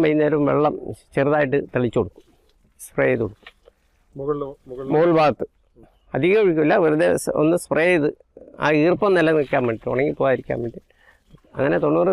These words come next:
Speaker 1: ദിവസം കഴിഞ്ഞ് നാൽപത്തഞ്ച് ദിവസം വരെ മതി എന്നാണ് പിന്നെ കാസർഗോഡ് നിന്ന്, സി പി സി ആർ എന്ന് എന്നോട് പറഞ്ഞത്. പക്ഷേ എങ്കിലും ഞാൻ കുറച്ചും കൂടെ പ്രോസസ്സ് ആയിക്കോട്ടെ എന്ന് കണ്ടിട്ട് അതിനകത്ത് ശരിക്ക് പ്രോസസ്സായി എന്ന് മനസ്സിലാക്കുന്നത് എങ്ങനെയാണെന്ന് വെച്ചാൽ അതിൽ ചിങ്ങം പുഴു, പിന്നെ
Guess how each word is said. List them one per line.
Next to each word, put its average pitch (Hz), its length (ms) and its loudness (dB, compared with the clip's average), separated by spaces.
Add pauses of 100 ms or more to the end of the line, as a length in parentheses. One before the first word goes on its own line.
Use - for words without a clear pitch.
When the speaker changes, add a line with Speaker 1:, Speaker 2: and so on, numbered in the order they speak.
Speaker 1:
ദിവസം 151 260 0
കഴിഞ്ഞ് 151 260 0
നാൽപത്തഞ്ച് 147 560 0
ദിവസം 180 240 2 (140)
വരെ 180 220 2
മതി 160 240 2
എന്നാണ് 175 240 0 (480)
പിന്നെ 160 300 2 (480)
കാസർഗോഡ് 160 400 2
നിന്ന്, 165 140 2 (540)
സി 156 120 -2
പി 160 120 0
സി 165 120 2
ആർ 156 140 0
എന്ന് 160 160 2
എന്നോട് 151 260 2
പറഞ്ഞത്. 117 260 -2 (240)
പക്ഷേ - 200 -6
എങ്കിലും 156 260 0
ഞാൻ 165 140 0
കുറച്ചും 160 260 -2
കൂടെ 170 160 0
പ്രോസസ്സ് 151 400 -4
ആയിക്കോട്ടെ 143 340 -4 (480)
എന്ന് 147 200 2
കണ്ടിട്ട് 131 380 0 (840)
അതിനകത്ത് 175 380 2
ശരിക്ക് 170 280 2 (320)
പ്രോസസ്സായി 170 640 0 (120)
എന്ന് 180 200 0
മനസ്സിലാക്കുന്നത് 156 480 -2
എങ്ങനെയാണെന്ന് 147 220 -2
വെച്ചാൽ 143 180 -2 (320)
അതിൽ 170 140 2 (140)
ചിങ്ങം 196 320 2
പുഴു, 135 140 2 (1300)
പിന്നെ 151 240 4